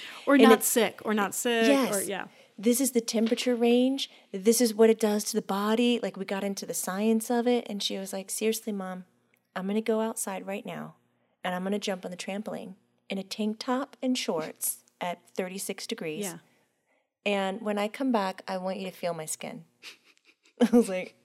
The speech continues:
Speaker 2: "Are you going to feel your skin?" She's like, "Yeah, I wanna prove to you."
Speaker 1: Well, jumping on the trampoline, you're, like, turning yourself into a heater.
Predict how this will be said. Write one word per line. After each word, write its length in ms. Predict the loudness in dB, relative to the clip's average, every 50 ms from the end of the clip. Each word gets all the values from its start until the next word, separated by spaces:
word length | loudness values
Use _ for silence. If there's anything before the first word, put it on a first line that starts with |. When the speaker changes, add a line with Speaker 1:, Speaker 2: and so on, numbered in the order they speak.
| _
Speaker 2:
"Are 60 | -8 -8
you 80 | -6
going 180 | -6 -6 -6 -8
to 60 | -8
feel 280 | -4 0 2 2 4 4
your 140 | 2 0
skin?" 320 | -2 -2 -2 -4 -4 -4 -4
She's 160 | -4 -4 -4
like, 120 | -2 -2
"Yeah, 160 | -2 -2 -2 -2 -2
I 80 | 0
wanna 160 | 2 2 2 2
prove 260 | 4 4 2 4 2
to 100 | -2 -4
you." 120 | -4 -2 -2
Speaker 1:
Well, 80 | 2
jumping 260 | 2 4 6 6 6
on 60 | 4 2
the 60 | 0
trampoline, 380 | -2 0 0 2 2 0 0
you're, 100 | -2 -2
like, 140 | -2 -4 -4
turning 240 | -4 -4 -4 -4 -4
yourself 280 | -4 -6 -6 -8 -8 -8
into 160 | -10 -10 -10 -12
a 40 |
heater. 380 | -10 -6 -4 -4 -4 -6 -6